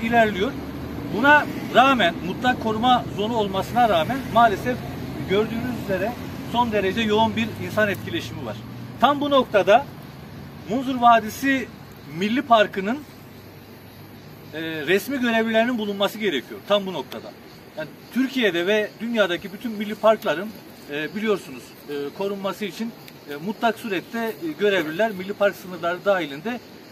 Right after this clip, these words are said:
e, gerekli kontrolleri yaparlar. Fakat gördüğünüz üzere milli parka gelişi düzen herkes, e, kolayca girip çıkıyor. Şimdi bu neye yol açıyor?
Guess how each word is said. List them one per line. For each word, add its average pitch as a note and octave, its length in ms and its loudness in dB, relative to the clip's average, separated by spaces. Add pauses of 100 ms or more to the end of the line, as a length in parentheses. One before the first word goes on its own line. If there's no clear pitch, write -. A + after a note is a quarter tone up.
e, D3+ 540 -4
gerekli G3+ 300 -2
kontrolleri F#3+ 540 -6
yaparlar. F3+ 400 0
Fakat G#3 280 2
gördüğünüz A3+ 420 -4
üzere F#3+ 300 -4 (320)
milli G#3 200 -6
parka A#3+ 540 4 (120)
gelişi A3+ 380 0
düzen G#3+ 360 2
herkes, G#3+ 400 4 (380)
e, F3 180 -4 (200)
kolayca A3+ 340 2
girip G#3+ 300 -4
çıkıyor. - 260 -10 (840)
Şimdi A#3 200 2
bu C#4+ 320 4
neye C4 200 8
yol C4+ 160 6
açıyor? E3+ 320 4